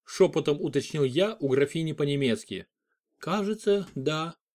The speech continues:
прошептала она в ответ. «Ну что же, пусть теперь радуются появлению здесь своих якобы соотечественников.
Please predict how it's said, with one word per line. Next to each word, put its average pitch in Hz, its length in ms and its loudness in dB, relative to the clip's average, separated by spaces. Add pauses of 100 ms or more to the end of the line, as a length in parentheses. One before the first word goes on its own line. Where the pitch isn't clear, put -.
(260)
прошептала 156 680 2
она 147 220 0
в 131 80 0
ответ. 131 460 0 (560)
«Ну 196 340 4
что 151 440 2
же, 117 220 0 (360)
пусть 180 320 2
теперь 175 360 2
радуются 185 680 4
появлению 147 760 4
здесь 135 260 0
своих 127 400 4
якобы 170 560 2
соотечественников. 127 1160 0